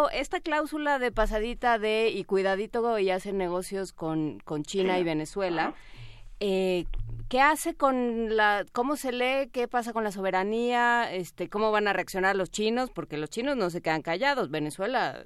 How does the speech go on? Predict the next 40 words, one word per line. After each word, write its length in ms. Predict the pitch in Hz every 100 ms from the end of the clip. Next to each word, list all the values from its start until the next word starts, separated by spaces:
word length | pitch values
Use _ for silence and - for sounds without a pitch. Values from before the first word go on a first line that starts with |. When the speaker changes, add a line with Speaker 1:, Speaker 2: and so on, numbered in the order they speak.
| -
Speaker 1:
eh, 200 | - 123 - - -
trae 260 | 156 160
ahora 320 | 156 156 156 151
muchísimos 560 | 156 143 180 170 156
problemas, 420 | - 151 151 139
pero 320 | 135 151 147 131
China 260 | - 208 285
no 120 | 202
se 100 | 151
queda 160 | 143 135
callado. 420 | 139 262 254 143
Speaker 2:
Bueno, 180 | 233 214
es 100 | 233
curioso 540 | - - 185 226 226 160
porque, 640 | - - - 127 131 123 139
eh, 560 | 131 120 117 113 110 113 - -
esa 160 | 185
es 120 | - -
una 120 | 277
cláusula 380 | 214 208 233 175
ideológica 640 | 120 104 139 - 147 98
al 80 | 90
final 320 | - 107 107
del 260 | 107 95 98
día, 300 | 98 78 - -
¿no? 100 | - - - - - - -
Eh, 680 | 117 120 110 107 107 104 104 - - - - -
es 140 | 104 -
como 180 | 147
las 120 | 127 -
cláusulas 420 | 123 117 135 110
de 80 | 107
la 240 | 98 95
democracia 880 | 95 101 92 - 117 - - 92 87 - -
que 180 | - 95
existían 540 | - - - - 107
durante 360 | 104 98 87 92
la 100 | 90
Guerra 280 | 98 95 90
Fría. 280 | - 90